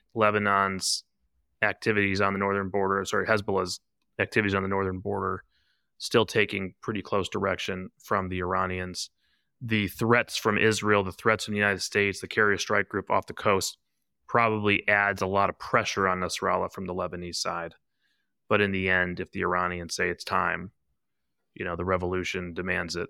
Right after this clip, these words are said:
you know, I expect they, they would do that. Hamas, just to say, Islamic Jihad, owned and operated completely. Nobody disputes that. This is,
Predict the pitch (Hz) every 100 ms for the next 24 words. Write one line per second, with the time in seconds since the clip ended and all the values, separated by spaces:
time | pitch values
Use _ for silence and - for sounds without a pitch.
0 | _ 110 87 82 - 104 - 92 85 95
1 | 95 _ - 98 90 92 - - _ _
2 | _ _ _ - 143 147 143 - 123 123
3 | 113 113 135 143 123 131 127 127 151 -
4 | 143 127 110 101 95 87 90 - 104 104
5 | 90 92 101 107 104 95 95 107 101 -
6 | 98 98 - _ - 98 - 95 87